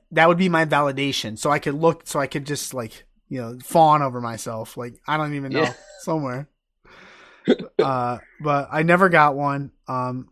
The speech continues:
Speaker 1: I've been thinking about getting, uh, the Roman numeral three somewhere because it's my favorite number, and I have three daughters, so I thought that'd be cool.
Speaker 2: Oh, that's perfect.
Speaker 1: But,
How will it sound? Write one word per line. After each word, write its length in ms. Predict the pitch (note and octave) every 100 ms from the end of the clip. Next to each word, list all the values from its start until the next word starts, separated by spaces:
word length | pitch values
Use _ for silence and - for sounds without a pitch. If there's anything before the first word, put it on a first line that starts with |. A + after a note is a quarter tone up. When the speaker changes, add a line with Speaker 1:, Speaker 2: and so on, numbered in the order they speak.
| -
Speaker 1:
I've 120 | D3+
been 100 | D#3+
thinking 320 | F#3 F3+ F#3+
about 240 | F3 D#3+ D3+
getting, 420 | D#3 D3+ D3 D3 _
uh, 280 | C3+ C3 C3
the 120 | C#3+
Roman 260 | E3 E3 D#3
numeral 300 | D#3+ D#3+ C#3
three 480 | - E3 F3+ F3+ _
somewhere 560 | - F#3 F3+ F3+ F3 F3 _ _ _ -
because 480 | D3+ D#3 D3 C#3 - -
it's 160 | D3
my 120 | B2+ A#2
favorite 400 | F#3+ A3 A#3 A3
number, 440 | A3 A3 G#3+ G3 -
and 460 | E3+ E3 D#3+ D#3+ D#3+
I 80 | -
have 120 | D3+
three 160 | - E3
daughters, 500 | D#3 D3+ D#3 D#3+ - _
so 420 | - C#3+ C3 B2+ _ _
I 80 | D3+
thought 180 | D3 C#3+
that'd 140 | C3+
be 80 | C3+
cool. 160 | B2+ D3
Speaker 2:
Oh, 80 | C#3+
that's 120 | D3+
perfect. 420 | - G#3+ A#2+ - _ _ _ _ _ - -
Speaker 1:
But, 320 | C3+ B2+ -